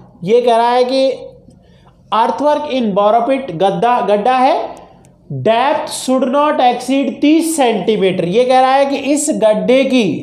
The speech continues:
जो borrow pit है वो depth जो है उसकी वो तीस centimeter से ज़्यादा नहीं है और width exceed one point five meter square। लेकिन वो कहता है कि इसकी जो विड्थ है, मतलब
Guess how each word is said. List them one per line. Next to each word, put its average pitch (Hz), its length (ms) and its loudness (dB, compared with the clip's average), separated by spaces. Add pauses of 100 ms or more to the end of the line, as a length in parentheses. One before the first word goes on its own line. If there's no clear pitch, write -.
(100)
जो 202 240 -2
borrow 233 400 4
pit 247 160 0
है 240 440 0 (440)
वो 233 160 0
depth 240 500 0
जो 226 140 2
है 226 200 4
उसकी 220 300 -2 (220)
वो 208 120 2 (140)
तीस 285 320 -2
centimeter 240 600 -2
से 262 180 -2
ज़्यादा 240 320 0
नहीं 247 200 -2
है 262 200 -4
और 254 680 0 (160)
width 269 440 0
exceed 254 500 0
one 214 320 0
point 247 340 -2
five 196 300 -2
meter 196 220 0 (180)
square। 170 240 -2 (260)
लेकिन 247 500 0
वो 233 140 0
कहता 214 380 -2
है 208 300 2
कि 226 160 -2
इसकी 220 260 -4
जो 214 140 0
विड्थ 226 380 0
है, - 360 -2
मतलब 190 360 -4